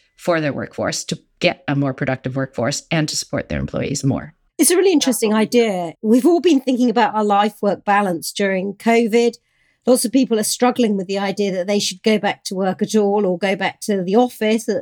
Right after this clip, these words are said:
Speaker 2: for, you know, who liked working from home. Do you think that, you know, covid has changed the way that employers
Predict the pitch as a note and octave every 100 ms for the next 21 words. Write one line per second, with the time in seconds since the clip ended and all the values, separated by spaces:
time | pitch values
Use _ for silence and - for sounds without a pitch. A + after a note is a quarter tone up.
0 | A#3 A3 G#3 G3+ A3+ F#3 G#3 G3 F#3+ G3+
1 | G3 G3 G3+ - G#3 G3+ F#3+ G3 G3+ G3+
2 | _ - - D4 D#4 - D#4 B3+ A#3+ B3+
3 | G#3+ B3 A3 A3+ B3+ A3+ A3+ G#3+ - -
4 | - G#3+ A3 G3+ E3 D#3+ D#3 - - F3+
5 | F3 F3 E3+ E3+ E3+ D3+ - - - G#3
6 | G3 - G3+ F#3+ E3 D3+ C#3+